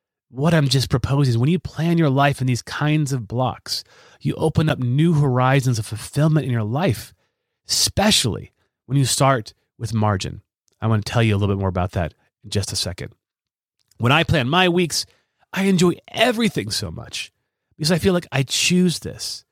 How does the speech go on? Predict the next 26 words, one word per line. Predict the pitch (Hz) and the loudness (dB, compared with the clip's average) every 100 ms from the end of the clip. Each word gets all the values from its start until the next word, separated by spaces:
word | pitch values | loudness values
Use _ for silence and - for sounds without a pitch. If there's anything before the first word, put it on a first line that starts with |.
| _ | _
I'm | - 143 | -2 -2
choosing | 131 - 175 180 151 147 139 127 | -2 -2 2 2 2 0 -2 -6
my | 131 127 | -4 0
week. | 156 - - _ _ _ _ _ _ | 0 -2 -8 _ _ _ _ _ _
Even | 208 233 254 | 0 2 2
if | 226 | 2
I | 220 | 0
choose | 160 - 185 185 | 0 -2 0 -2
to | - | -2
do | 156 147 | -2 0
nothing, | 147 185 - 95 90 - _ _ _ - | 0 -2 -2 -4 -4 -12 _ _ _ -8
at | 127 | -2
least | 139 156 - - _ _ - | 0 2 -2 -6 _ _ -6
I'm | 127 | -4
choosing | 120 - 226 254 180 120 | -2 -2 2 2 2 0
it, | 82 - - _ _ _ | -2 -12 -20 _ _ _
right? | 113 120 - - - | -2 -2 -4 -10 -2
I'm | 165 | 2
not | 220 175 | 2 0
drifting | 120 117 208 - 208 | -2 0 2 2 0
into | 160 151 | 0 0
nothingness. | 123 95 95 92 98 135 - - _ - - | 0 -2 -2 -4 -2 -4 -6 -12 _ -8 0
I'm | |
not | 202 175 | 0 0
drifting | 117 208 226 202 175 - | 2 0 2 -2 -2 -2
into | 123 - 135 120 | -4 -2 0 0